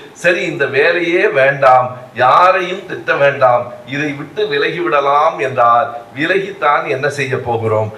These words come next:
அதை விட இதையே செய்யலாம்." ஒருவன் ஒரு கவிதை எழுதலாம்.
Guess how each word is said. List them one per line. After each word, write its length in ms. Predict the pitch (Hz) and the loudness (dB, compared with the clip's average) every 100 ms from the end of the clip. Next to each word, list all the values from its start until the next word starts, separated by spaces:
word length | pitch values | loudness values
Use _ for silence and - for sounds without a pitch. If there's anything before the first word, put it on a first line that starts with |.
| - | -2
அதை 260 | 120 151 | 0 0
விட 240 | 147 123 156 | 0 -2 -2
இதையே 420 | - 113 120 127 | -2 -4 -2 0
செய்யலாம்." 680 | 131 139 139 - - 156 - - - - - - - - - - - - - - - - - - - - - - - - - - - - - - - - 151 | 0 0 0 0 0 0 0 -2 -4 -4 -2 -2 -2 -6 -8 -10 -12 -14 -14 -16 -20 -20 -20 -20 -20 -20 -20 -20 -20 -20 -20 -20 -14 -14 -16 -20 -20 -18 -6
ஒருவன் 300 | 175 175 160 | -2 -2 0
ஒரு 240 | 147 - | -4 -4
கவிதை 440 | 220 175 156 175 208 | 0 2 2 0 2
எழுதலாம். 480 | 156 127 110 104 - | 2 -2 -4 -6 -8